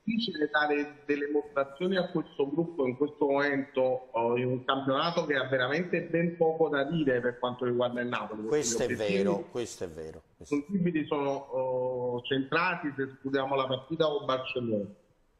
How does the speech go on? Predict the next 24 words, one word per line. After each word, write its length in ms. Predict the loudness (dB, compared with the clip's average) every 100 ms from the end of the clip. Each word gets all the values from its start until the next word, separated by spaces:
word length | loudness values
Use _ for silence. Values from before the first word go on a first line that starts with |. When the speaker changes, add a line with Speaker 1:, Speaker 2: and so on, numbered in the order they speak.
| _ _
Speaker 1:
E, 280 | 0 0 -2
anzi, 380 | 0 0 0 2
io 180 | 2 2
sinceramente 680 | 0 0 2 2 2 0 0
mi 160 | 0 2
sono 180 | 2 4
meravigliato 1080 | 4 2 0 0 2 2 0 -2 -4 -8 -4
fino 240 | 0 2
ad 100 | 2
oggi 380 | 2 0 -2 0
come 220 | 2 2
Napoli 400 | 2 2 0 2
abbia 380 | 0 0 0 0
comunque 420 | -2 0 0 0 0
giocato 600 | 2 2 2 0 -2 0
con, 280 | 0 0 0
eh, 720 | 2 2 2 2 2 0 2
con 100 | 0
il 140 | 2
coltello 440 | 0 0 2 2 2
tra 140 | 2
i 60 | 4
denti, 420 | 2 0 -2 -2
vedi 260 | 0 0